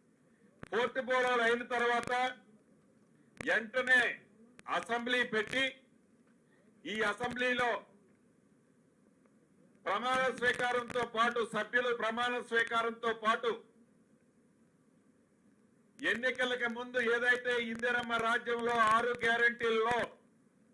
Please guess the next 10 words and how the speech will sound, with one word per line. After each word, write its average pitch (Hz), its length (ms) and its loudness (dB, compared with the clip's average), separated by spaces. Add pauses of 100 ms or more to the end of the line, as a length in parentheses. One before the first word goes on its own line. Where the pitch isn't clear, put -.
(540)
రెండు 233 340 0 (120)
గ్యారంటీల్ని 233 720 2 (100)
లాంచ్ 233 300 0 (220)
చేస్తూ 233 340 2 (1120)
తర్వాత 254 460 0 (1000)
ఈ 208 40 -2 (140)
ప్రభుత్వం 220 500 -2 (120)
పరిపాలన 226 580 2 (100)
మీద 208 140 0 (180)
దృష్టి 190 300 -4